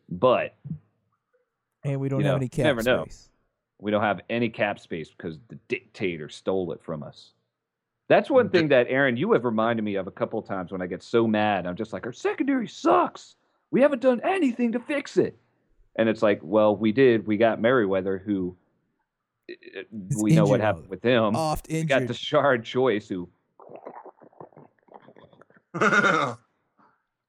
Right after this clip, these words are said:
Speaker 1: and we got
Speaker 2: Tashard Choice, it was
Speaker 1: thirty-six million dollars
Speaker 2: Tannard
Speaker 1: in
Speaker 2: Jackson,
Speaker 1: cap
Speaker 2: dude.
Speaker 1: space.
Speaker 2: It was
Speaker 1: No.
Speaker 2: Tan-
Speaker 3: Tashard makes poor choices.
Speaker 2: No, it was Tannard Jackson, not
Speaker 1: Who did I
Speaker 2: Tashard
Speaker 1: say?
Speaker 2: Choice, the
Speaker 1: Tashard
Speaker 2: Cowboys.
Speaker 1: Choice.
Speaker 3: Tashard
Speaker 1: Oh,
Speaker 3: Choice.
Speaker 1: sorry, dude. Sorry. Sorry, Aaron. I was just, I had the, uh, homepage of the, uh, Harry Hog Fantasy Football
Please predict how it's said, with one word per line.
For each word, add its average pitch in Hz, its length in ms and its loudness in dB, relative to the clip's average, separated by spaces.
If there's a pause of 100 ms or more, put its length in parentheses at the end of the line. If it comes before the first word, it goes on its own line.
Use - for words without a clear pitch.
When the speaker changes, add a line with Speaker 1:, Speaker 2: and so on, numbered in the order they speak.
(160)
Speaker 1:
and 123 260 2
we 127 80 4
got - 220 6
Speaker 2:
Tashard 139 120 2
Choice, 240 240 8
it 214 80 2
was 196 120 6
Speaker 1:
thirty-six - 20 -
million 180 300 6
dollars 226 60 6
Speaker 2:
Tannard 156 140 4
Speaker 1:
in 170 60 4
Speaker 2:
Jackson, 190 380 4
Speaker 1:
cap 214 140 -2
Speaker 2:
dude. 135 200 -2
Speaker 1:
space. 98 220 -6
Speaker 2:
It 139 60 -2
was 131 120 -2
Speaker 1:
No. 95 60 -8
Speaker 2:
Tan- - 180 -8
Speaker 3:
Tashard 170 440 2
makes 151 260 -4
poor 151 260 2
choices. 147 380 0
Speaker 2:
No, 220 80 4
it 208 140 4
was 190 180 2
Tannard 180 500 -2
Jackson, 139 500 -6
not 143 220 -6
Speaker 1:
Who 190 80 2
did 190 100 2
I 185 80 6
Speaker 2:
Tashard 113 100 -2 (140)
Speaker 1:
say? 202 60 -4
Speaker 2:
Choice, 120 240 -6
the - 100 -18
Speaker 1:
Tashard 135 380 0
Speaker 2:
Cowboys. - 260 -4
Speaker 1:
Choice. 117 120 -12
Speaker 3:
Tashard 180 360 -4 (200)
Speaker 1:
Oh, 214 220 4
Speaker 3:
Choice. 175 100 -4
Speaker 1:
sorry, 233 280 6
dude. 147 260 -4
Sorry. 170 520 0
Sorry, 196 340 -4
Aaron. 120 320 -2
I 139 160 -2
was 139 160 -4
just, - 280 -8
I 117 260 0
had 131 260 2
the, 120 160 2
uh, 104 120 0
homepage 120 520 -4
of 95 200 -8
the, 95 180 -4
uh, 90 120 -4
Harry 107 220 0
Hog 98 260 0
Fantasy 101 300 -4
Football 87 500 -2